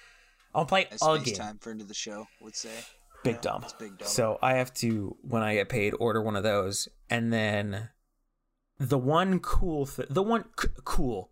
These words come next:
Speaker 1: quote unquote cool thing that I might do eventually is I might grab a Vita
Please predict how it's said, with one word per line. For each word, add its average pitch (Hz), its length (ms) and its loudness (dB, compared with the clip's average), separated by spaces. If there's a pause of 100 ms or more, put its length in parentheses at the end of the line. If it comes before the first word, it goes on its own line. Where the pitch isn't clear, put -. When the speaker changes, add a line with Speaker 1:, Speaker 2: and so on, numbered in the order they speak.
Speaker 1:
quote 254 280 4
unquote 147 440 0
cool 104 520 0 (260)
thing 123 320 0
that 135 120 2
I 135 80 4
might 135 280 0
do 120 140 2
eventually 110 600 -2
is 127 120 2
I 131 60 4
might 135 260 0
grab 113 320 2
a 123 40 0
Vita 156 540 0